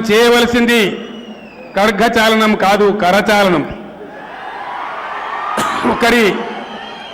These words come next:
అవసరాలకు మరొకరు ఆత్మీయతతో, అనురాగంతో పరస్పరం సహకరించుకుంటూ అద్భుతమైనటువంటి ఫలితాలు రాబట్టాల.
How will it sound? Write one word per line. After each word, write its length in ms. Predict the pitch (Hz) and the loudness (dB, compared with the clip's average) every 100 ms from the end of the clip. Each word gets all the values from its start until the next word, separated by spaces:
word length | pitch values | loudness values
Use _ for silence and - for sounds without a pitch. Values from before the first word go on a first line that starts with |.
| 175 | 0
అవసరాలకు 540 | 226 233 233 233 226 208 | 0 2 4 4 4 4
మరొకరు 400 | 208 233 233 214 - - - - - - - - - - 156 202 | 4 4 4 2 0 -6 -12 -14 -16 -18 -20 -20 -20 -6 0 2
ఆత్మీయతతో, 640 | 226 226 233 226 220 233 247 226 - - - - - - - - - - 160 | 2 2 2 2 2 4 4 2 -4 -12 -14 -16 -18 -20 -20 -20 -16 -6 0
అనురాగంతో 580 | 220 240 226 220 220 233 226 | 4 6 6 4 4 2 4
పరస్పరం 400 | 208 208 220 214 196 | 2 2 2 2 2
సహకరించుకుంటూ 720 | 214 214 214 196 208 202 254 233 - - - - - - - - - - | 4 4 2 2 2 4 6 4 2 -4 -8 -12 -14 -16 -20 -20 -14 -4
అద్భుతమైనటువంటి 800 | 180 185 247 233 226 220 214 202 - | -2 0 2 4 4 2 2 2 2
ఫలితాలు 360 | 190 208 196 180 | 0 2 2 4
రాబట్టాల. 400 | 185 185 185 | 2 2 2